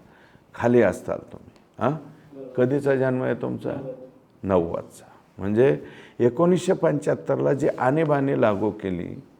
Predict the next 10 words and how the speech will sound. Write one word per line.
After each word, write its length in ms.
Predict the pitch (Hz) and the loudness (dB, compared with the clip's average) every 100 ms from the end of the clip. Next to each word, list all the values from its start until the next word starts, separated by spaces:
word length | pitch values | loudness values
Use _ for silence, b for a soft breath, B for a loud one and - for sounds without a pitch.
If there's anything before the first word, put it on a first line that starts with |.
| b b b | b b b
इमर्जन्सी 720 | 107 110 131 143 143 120 117 | -2 2 4 4 2 0 0
लागू 260 | 98 90 87 | 0 0 -4
केली, 340 | - - - 98 B B B _ - | -10 -14 -16 -18 B B B _ 2
त्यावेळेस 600 | 143 170 143 139 156 - | 4 6 6 4 2 -2
संविधानाचं 760 | 139 147 160 139 131 131 - | -2 0 2 2 2 -2 -4
कोणतं 460 | 139 147 156 160 185 | -4 0 0 0 -2
कलम 420 | - 165 156 143 - | 2 2 4 0 -4
वापरलं 500 | - 127 - 117 113 | 0 2 2 0 2
होतं 260 | 107 95 107 | 2 0 -4
ह्यांनी 420 | 90 90 92 - | -4 -6 -10 -14